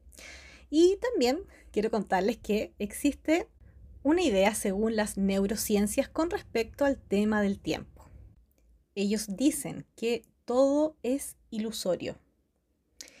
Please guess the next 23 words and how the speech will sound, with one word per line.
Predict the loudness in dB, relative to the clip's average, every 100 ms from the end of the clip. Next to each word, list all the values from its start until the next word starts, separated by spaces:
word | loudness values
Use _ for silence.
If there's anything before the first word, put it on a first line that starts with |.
| -20 _ -12
y | -10
que | -4 -6
todo | _ -4 -2 0 0 -2
lo | -4 -2 0
va | 2 2 -2 _
construyendo | -4 -2 -2 -4 -4 0 -2 -2 -2 -4 _
el | -8 -6
cerebro, | 0 0 2 -2 -2 -6 _ _ _ _ -12
como | -8 -4
es | -4 -2
el | -2 -2
caso | -4 -4 -2 -4 -4 _ _ _ -10
de | -4 -2
los | -2
colores. | -4 -4 -2 -2 -4 -8 -12 _ _ _ _ -14
¿Ustedes | -10 4 4 4
sabían | -2 -4 -2 -4
que | -4 -6
los | -8
colores | -8 -6 -4 -4 -2 -4 -6
realmente | -6 0 0 0 -2 -2 -2 -4 -4 -4
no | 0 0 2 0
existen | -2 -6 -2 -2 -2 -6